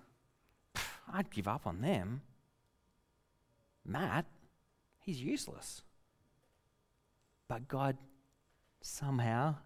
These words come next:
for some <laughs> reason, well, that reason being his love, doesn't give up on us. And he continues to show grace, even though we are not deserving.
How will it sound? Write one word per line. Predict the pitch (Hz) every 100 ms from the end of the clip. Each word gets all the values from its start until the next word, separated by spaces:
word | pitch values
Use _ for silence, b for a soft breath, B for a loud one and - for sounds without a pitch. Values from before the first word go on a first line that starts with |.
| - - _ _
for | -
some | 120 143 151 170 139
<laughs> | 170
reason, | 131 127 120 117 143 - - - - _ _ _ _ _ _ _ _ _ _ _ _ _ -
well, | 113
that | 110 107
reason | 120 127 123
being | 110 110
his | 107
love, | 101 120 123 101 - - - _ _ _ _ _ _ _ _ _ -
doesn't | 113 113 117 107 -
give | - 101
up | 90 -
on |
us. | 87 82 - - - - - - _ _ _ _ _ _ _ _ _ _ _ _ _ _ _ _ _ _ _ _ _ -
And | 117
he | 117
continues | 127 107 - 139 135 123
to | -
show | 113 120 110
grace, | 104 110 107 101 - - - b b b
even | 123 131
though | 127 120 120
we | 107 113 113
are | 107 107
not | 104 101
deserving. | - 104 98 92 87 87